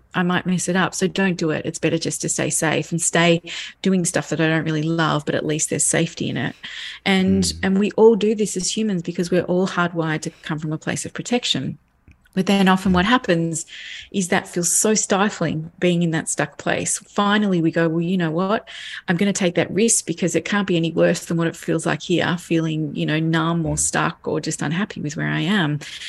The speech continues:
Speaker 1: And then we often take those risks and we say, "Oh my God, it is safe to take a risk and I can do it. And what's the worst that's gonna happen?" And, and then we kinda keep growing and evolving from that. So, you know, I think we all have stories and traumas that happen in our lives, right? For you at eight, that was a big, a big pivotal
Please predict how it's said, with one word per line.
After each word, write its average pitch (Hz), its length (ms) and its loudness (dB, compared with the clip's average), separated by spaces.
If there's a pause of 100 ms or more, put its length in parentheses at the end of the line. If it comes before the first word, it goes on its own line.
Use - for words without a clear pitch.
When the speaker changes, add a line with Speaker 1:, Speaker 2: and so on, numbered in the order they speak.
(160)
Speaker 1:
And 175 140 2
then 170 80 2
we 170 120 2
often 170 220 -4
take - 200 -2
those 160 180 -2
risks 175 200 0
and 175 80 -2
we 160 60 -2
say, 196 220 -4
"Oh 254 100 0
my 208 120 0
God, 233 200 0
it 170 160 2
is 262 140 -2
safe 151 240 0
to 160 100 -8
take 151 180 -4
a 147 60 -8
risk 151 260 -4
and 151 160 -4 (300)
I 202 80 0
can 190 160 -2
do 160 160 0
it. 185 80 0
And 185 100 0
what's 185 200 -4
the 180 80 0
worst 165 220 0
that's - 100 -16
gonna 160 160 -2
happen?" 185 440 -2
And, 170 280 2 (320)
and 185 180 4
then 180 140 4
we 175 80 2
kinda 170 240 -4
keep 170 200 -4
growing 165 360 -2
and 156 80 -4
evolving 180 640 -4
from 139 240 -4
that. - 260 -2 (340)
So, 202 280 6
you 190 480 2
know, 185 100 0
I 185 80 0
think 196 300 -4 (420)
we 185 240 2
all 233 340 8
have 185 340 0
stories 170 640 2
and 156 120 -2
traumas 160 420 -2
that - 120 -8
happen 156 280 -4
in 151 80 0
our 139 160 -2
lives, 160 480 -2
right? - 240 -2
For - 80 -6
you 175 220 4
at - 200 0
eight, 170 300 2
that - 140 -2
was 165 160 -4
a - 20 -8
big, 294 460 0
a 180 80 4
big 175 240 -2
pivotal 170 320 -2